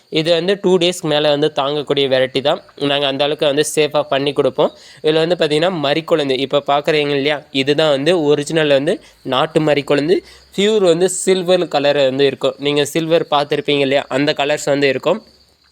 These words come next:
ஏன் இப்ப கிரீனிஷா இருக்குன்னு பார்த்தீங்கன்னா, இது வந்து செமி ஷேட்ல வந்து இருக்கு. அ, சன்லைட்ல வந்து படுக்கறதுனால செமி ஷேட்னா கிரீனிஷா இருக்கும் இல்லையா, அதனால வந்து இது வந்து ஒரு கிரீனிஷா இருக்கு.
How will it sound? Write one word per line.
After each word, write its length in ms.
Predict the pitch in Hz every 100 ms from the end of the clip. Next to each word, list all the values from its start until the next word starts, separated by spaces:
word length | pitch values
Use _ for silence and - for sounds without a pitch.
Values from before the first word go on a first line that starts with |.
| _ - -
ஏன் 220 | 139 156
இப்ப 220 | 170 160 156
கிரீனிஷா 560 | 147 139 156 160 151 156
இருக்குன்னு 340 | 147 143 139
பார்த்தீங்கன்னா, 240 | 135 160 - - -
இது 260 | - 156 165
வந்து 100 | 180 -
செமி 180 | 170 175 175
ஷேட்ல 220 | 185 160
வந்து 200 | 147 151
இருக்கு. 360 | 147 139 139 -
அ, 220 | 139 143 139
சன்லைட்ல 360 | 147 165 175 160
வந்து 220 | 147 151
படுக்கறதுனால 540 | 147 139 135 135 156 190
செமி 180 | 160 165 165
ஷேட்னா 220 | 151 160 147
கிரீனிஷா 460 | 151 147 147 151 143
இருக்கும் 220 | 135 135
இல்லையா, 160 | 139 143 - -
அதனால 460 | - 123 151 165 165
வந்து 220 | 147 165
இது 160 | 180 151
வந்து 200 | 147 151
ஒரு 200 | 147 135
கிரீனிஷா 580 | 131 147 147 139 151 135
இருக்கு. 320 | 123 160